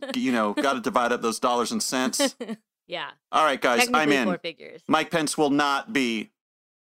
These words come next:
Speaker 1: the V P on the twenty twenty ticket.
Speaker 2: I would say, arguably, in the time we're living in, it's a pandemic.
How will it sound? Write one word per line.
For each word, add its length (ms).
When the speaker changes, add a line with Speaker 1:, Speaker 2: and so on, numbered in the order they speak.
Speaker 1:
the 80
V 180
P 180
on 140
the 80
twenty 400
twenty 420
ticket. 420
Speaker 2:
I 180
would 200
say, 340
arguably, 680
in 220
the 80
time 320
we're 160
living 280
in, 280
it's 100
a 60
pandemic. 640